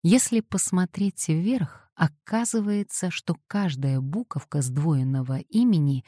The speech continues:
Ригби и Лаунс соответствует какому-то часу, и невольно испытываешь к ним благодарность за точное по Гринвичу время. И эта благодарность,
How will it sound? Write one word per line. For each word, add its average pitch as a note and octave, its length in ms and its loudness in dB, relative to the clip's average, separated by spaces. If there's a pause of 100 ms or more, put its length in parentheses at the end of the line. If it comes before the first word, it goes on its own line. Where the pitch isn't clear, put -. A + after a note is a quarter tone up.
(280)
Ригби D3+ 640 2
и D#3+ 40 -2
Лаунс C3 640 -2 (260)
соответствует G#3 960 2
какому-то D3 640 -2
часу, - 560 -4 (400)
и F3 80 6
невольно D3+ 540 4
испытываешь C#3+ 640 -2
к - 80 -6
ним D3 220 2
благодарность C#3+ 1080 -2
за C3+ 240 0 (180)
точное G#3+ 540 0 (100)
по D3+ 120 2
Гринвичу C3 680 2
время. E3+ 480 0 (540)
И E3 160 6
эта C#3+ 180 2
благодарность, C#3+ 1080 0